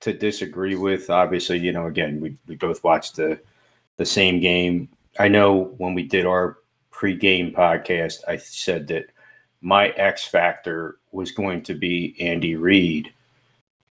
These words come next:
running the football, going against the grain of what he normally would do. And at the end of the day, whether you sit, consider first half, second half, but throughout the entire game, they really did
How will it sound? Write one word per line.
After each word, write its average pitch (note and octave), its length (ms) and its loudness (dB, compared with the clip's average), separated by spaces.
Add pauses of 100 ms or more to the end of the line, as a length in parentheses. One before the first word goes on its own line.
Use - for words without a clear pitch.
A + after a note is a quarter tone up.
(180)
running F#2 420 4
the G#2+ 80 4
football, D#2 800 2
going F2+ 280 -2
against F2 360 -4
the E2 80 -14
grain F2 340 -2
of D#2 120 -6
what D#2+ 140 -4
he E2 80 -6
normally E2 480 -4
would F2 240 -2
do. E2 440 6 (680)
And G2+ 460 2 (640)
at G#2 120 0
the G2+ 180 -2
end G#2+ 160 2
of G2 80 -2
the G2+ 60 -4
day, G2 440 4
whether F#2 220 -2
you F2+ 160 -2
sit, F#2 300 -8
consider F2 420 -6
first F#2 360 -4
half, F2+ 200 -4
second - 340 -4
half, E2+ 280 -4
but F#2 200 -2
throughout F#2+ 340 2
the G2 100 -2
entire F2 420 0
game, F#2+ 520 2 (400)
they G#2+ 320 4
really A2+ 380 4
did G2+ 460 0